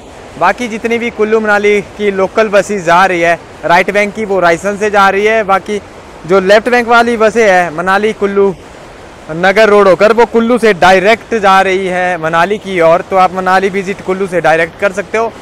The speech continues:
रोड सभी open है। बाकी बहुत सारे लोग जाना चाहते थे कसोल का रोड, कसोल का रोड, मणिकर्ण कसोल का रोड OK है परछाणी tech, आप मणिकर्ण कसोल visit कर सकते हो।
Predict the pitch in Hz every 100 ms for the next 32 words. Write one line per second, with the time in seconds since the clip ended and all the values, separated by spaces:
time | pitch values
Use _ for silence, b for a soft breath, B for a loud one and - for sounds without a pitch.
0 | - - - 165 240 247 233 226 208 196
1 | 220 202 190 - - - - - - 170
2 | 202 247 247 233 - - 214 226 233 233
3 | 226 208 214 220 214 208 208 220 208 196
4 | 208 202 202 202 214 202 202 190 226 247
5 | 240 226 226 220 185 - - - - -
6 | - 202 233 247 220 202 220 226 196 -
7 | 220 214 214 196 156 - - 185 180 220
8 | 202 190 190 185 180 190 - - - -
9 | - - 165 185 190 202 196 196 180 -
10 | 196 185 185 180 - 170 202 208 180 214
11 | 196 214